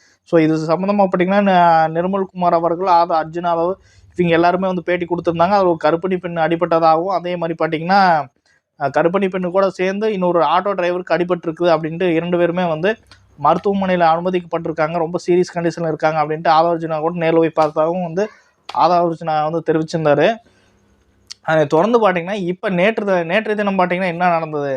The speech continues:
இந்த டி வி கேவை சேர்ந்த நபர்களா எ-, எங்க வீட்டுக்குள்ள வந்து எங்களை வந்து அடிச்சு போட்டாங்க, நெஞ்சிலேயே மிதிச்சாங்க அப்படின்ட்டு சில பெண்கள் எல்லாம் சேர்ந்து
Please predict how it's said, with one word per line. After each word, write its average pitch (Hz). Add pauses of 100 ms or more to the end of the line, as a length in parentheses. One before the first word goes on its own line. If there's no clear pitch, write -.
(1040)
இந்த 180 (120)
டி 240
வி 269
கேவை 220
சேர்ந்த 196
நபர்களா 180
எ-, 170
எங்க 160
வீட்டுக்குள்ள 208
வந்து 170 (520)
எங்களை 170
வந்து 190
அடிச்சு 190
போட்டாங்க, 180 (200)
நெஞ்சிலேயே 190
மிதிச்சாங்க 180 (800)
அப்படின்ட்டு 180
சில 180
பெண்கள் 220
எல்லாம் 196
சேர்ந்து 165